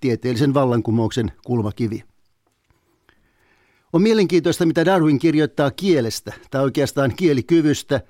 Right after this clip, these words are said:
siitä ominaisuudesta, joka selvimmin erottaa ihmisen kaikista muista maapallon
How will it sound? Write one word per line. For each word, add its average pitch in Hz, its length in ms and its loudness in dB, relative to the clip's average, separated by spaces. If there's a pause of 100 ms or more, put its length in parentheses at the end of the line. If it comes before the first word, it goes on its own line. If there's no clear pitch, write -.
(180)
siitä 165 320 0
ominaisuudesta, 131 760 0
joka 123 220 -2
selvimmin 117 640 0
erottaa 135 460 -4
ihmisen 131 520 0 (100)
kaikista 120 400 -2
muista 135 340 0
maapallon 117 500 0